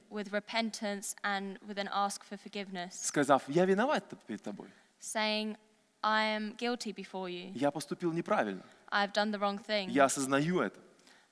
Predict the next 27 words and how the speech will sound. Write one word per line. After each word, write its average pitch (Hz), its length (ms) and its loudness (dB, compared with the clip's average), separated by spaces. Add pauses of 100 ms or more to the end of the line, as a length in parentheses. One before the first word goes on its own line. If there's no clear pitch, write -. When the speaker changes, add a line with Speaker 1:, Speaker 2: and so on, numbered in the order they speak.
Speaker 1:
I 202 140 2
acknowledge 202 500 -4
this. 185 280 -10
Speaker 2:
Прости - 460 -4
меня, 107 220 -4
пожалуйста. 110 520 -2
Speaker 1:
Please 220 360 -4
forgive 208 320 -8
me. 185 300 -12 (140)
Speaker 2:
Это 120 160 -6
тяжелые 123 480 0
слова. 127 320 0
Прости - 500 -4
меня. 92 220 -8 (180)
Speaker 1:
These 208 220 -4
are 202 100 4
hard 214 320 2
words 202 380 -4
to 208 40 -8
say. 185 460 -4
Forgive 196 300 -8
me. 180 240 -10
Speaker 2:
Я 120 120 -2
прошу 113 340 -8
у 101 40 -10
тебя - 180 -10
прощения. 101 460 -8